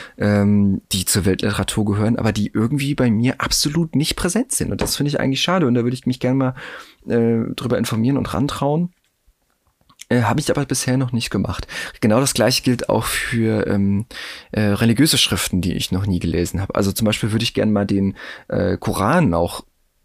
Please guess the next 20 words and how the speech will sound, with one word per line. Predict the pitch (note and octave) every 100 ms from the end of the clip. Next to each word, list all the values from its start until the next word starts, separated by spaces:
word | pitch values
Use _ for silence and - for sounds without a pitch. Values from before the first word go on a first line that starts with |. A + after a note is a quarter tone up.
| _ _ G#2+
jetzt | G2+ -
vielleicht | - F#2 G2+ -
nicht | -
komplett | - F#2 F#2
im | G2
Detail | F2+ G#2 A#2+
lesen, | C#3 C3 A#2+ G2
genauso | - F2 F#2+ F#2
wie |
ich | F2 -
die | - G2
Bibel | G2+ A#2
auch | - - -
nie | G#2 A2 A2 B2+ - - -
vollständig | - G#2+ - G#2+ G#2+ -
gelesen | G2 G2+ A2+ G#2+ G2+
habe, | G#2+ G#2+ F#2+
weil | E2+
das | F2+
einfach | - F2+ F2+ F2